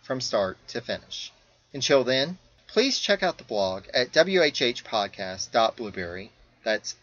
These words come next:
B L U B R R Y dot com, as well as on Facebook at facebook dot com forward slash Harrison Podcast, all one word. If you have any questions,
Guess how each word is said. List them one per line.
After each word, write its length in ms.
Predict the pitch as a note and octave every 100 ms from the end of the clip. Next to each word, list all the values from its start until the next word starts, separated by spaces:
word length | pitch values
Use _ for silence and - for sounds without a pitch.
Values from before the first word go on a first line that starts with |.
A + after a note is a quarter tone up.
| -
B 180 | A2+ G#2+
L 180 | G2+
U 380 | G2 F#2 F#2 A2 - _ _
B 220 | C3 E3+
R 260 | - C#3+ E3+
R 220 | E3 F#3
Y 400 | C#3 F2+ E2 G2 _ _ _ -
dot 260 | C#3 -
com, 360 | - F#2+ - - _ -
as 180 | E3+ F#3+
well 240 | G#3 G#3
as 140 | G3
on 180 | F3+ E3+
Facebook 520 | - B2+ A#2 - G#2+ -
at 180 | - A#2+
facebook 500 | - E3+ F#3 - G3
dot 260 | - C#3+ -
com 340 | B2 A2 G2+ G#2+
forward 300 | E3+ F3 F3
slash 440 | - C3 A#2 A#2 -
Harrison 340 | D3 D#3+ D3+
Podcast, 760 | C3 A2 F#2+ - F2+ - - - _
all 260 | A#2 G#2+ G2+
one 220 | G#2+ A2+
word. 300 | C3+ D#3 F2+ _ _ _ _ _ _ _ -
If 120 | C3+
you 60 | E3+
have 180 | G3 G3
any 140 | F3
questions, 720 | - F3+ F#3+ - G#3 G3+ -